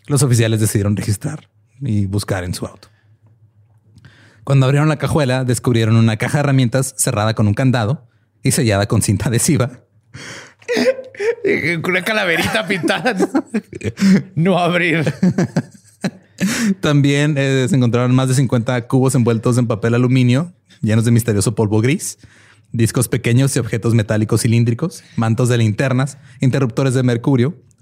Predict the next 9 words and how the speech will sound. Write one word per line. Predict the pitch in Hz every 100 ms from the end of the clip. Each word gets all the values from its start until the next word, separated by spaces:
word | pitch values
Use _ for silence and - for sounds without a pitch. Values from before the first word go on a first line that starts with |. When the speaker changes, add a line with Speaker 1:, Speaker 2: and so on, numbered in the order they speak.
| -
Speaker 1:
un | 180
reloj | 185 160 123 127
verde, | 113 110 - - - -
minerales, | 139 131 131 120 120 143 -
fuegos | - 147 135 156
artificiales, | 127 131 127 135 120 120 - -
tubos | 147 151 160
de | 156
vacío | 151 147 131 143